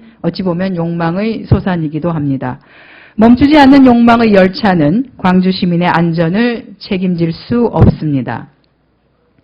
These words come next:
강훈태 후보의 시장 재임 기간 내내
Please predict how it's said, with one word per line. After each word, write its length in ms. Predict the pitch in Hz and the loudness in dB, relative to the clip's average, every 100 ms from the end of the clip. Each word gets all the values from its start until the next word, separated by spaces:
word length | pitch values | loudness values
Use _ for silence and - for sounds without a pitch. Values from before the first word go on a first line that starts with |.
| _ _ _ _ _ | _ _ _ _ _
강훈태 380 | 214 233 254 294 | 2 4 6 6
후보의 480 | 285 269 269 277 | 6 6 6 4
시장 500 | 269 - 269 269 254 | 2 2 4 6 6
재임 320 | 240 220 226 226 | 6 4 6 4
기간 380 | 208 208 208 | 2 0 0
내내 640 | 175 180 190 160 147 277 | -2 0 0 0 -2 -4